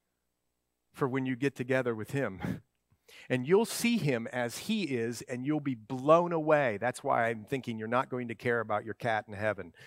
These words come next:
Sorry, I know there's a lot of cat lovers in here. You're not gonna care about your dog in heaven. Oh, if they're there, great, fantastic. You're gonna know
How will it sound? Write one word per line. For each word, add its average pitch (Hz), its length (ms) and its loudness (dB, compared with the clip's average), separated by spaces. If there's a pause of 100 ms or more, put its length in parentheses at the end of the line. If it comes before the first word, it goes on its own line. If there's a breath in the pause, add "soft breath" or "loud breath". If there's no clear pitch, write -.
(140 loud breath)
Sorry, 107 520 4
I 101 80 -6
know 113 160 -2
there's 117 160 -6
a 113 40 -6
lot 117 200 4
of - 60 -8
cat 143 280 2
lovers 98 360 -6
in 98 100 -12
here. 87 280 -10 (320 loud breath)
You're 127 120 -4
not 131 180 6
gonna 139 160 0
care 165 300 6
about 127 200 4
your 120 100 -4
dog 117 280 6
in 117 60 0
heaven. 127 320 2
Oh, 185 180 8
if 160 140 4
they're 165 180 6
there, 143 220 6
great, 127 400 2
fantastic. 120 720 0
You're 123 80 -6
gonna 147 180 0
know 139 320 4